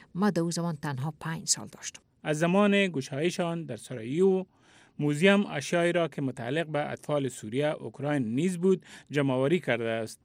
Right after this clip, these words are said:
Speaker 2: و تماس نزدیک خیش را با بازماندگان بوزنیا و کمبودیا در ایالات متحده حفظ کرده است.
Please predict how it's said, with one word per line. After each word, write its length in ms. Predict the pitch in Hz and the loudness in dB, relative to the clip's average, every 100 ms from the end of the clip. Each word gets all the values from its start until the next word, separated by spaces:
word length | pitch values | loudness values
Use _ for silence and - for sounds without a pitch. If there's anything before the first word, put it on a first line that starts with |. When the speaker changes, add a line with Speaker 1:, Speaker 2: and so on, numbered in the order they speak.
| _ _ _ - | _ _ _ -4
Speaker 2:
و 100 | 143 | 0
تماس 400 | 165 180 190 185 | 2 4 4 4
نزدیک 440 | 151 135 214 208 | 0 2 0 -2
خیش 280 | 180 147 - | -4 -6 -4
را 140 | 135 | -4
با 260 | 127 143 170 | -2 0 2
بازماندگان 760 | 151 135 131 127 123 139 143 117 | 2 0 0 -2 -2 -2 -2 -4
بوزنیا 500 | 117 113 135 170 170 | -4 -2 -2 -2 -2
و 100 | 170 | -4
کمبودیا 600 | - 135 107 113 147 175 - - - 160 | -4 -6 -4 2 2 2 -8 -20 -14 2
در 200 | 185 190 | 4 4
ایالات 480 | - 139 120 120 117 | 2 -2 0 -2 -4
متحده 540 | 110 110 113 135 160 143 | -8 -8 -6 -4 -4 0
حفظ 260 | 202 160 - | 0 0 -4
کرده 300 | 117 113 117 | -6 -2 -4
است. 260 | 117 - | -4 -6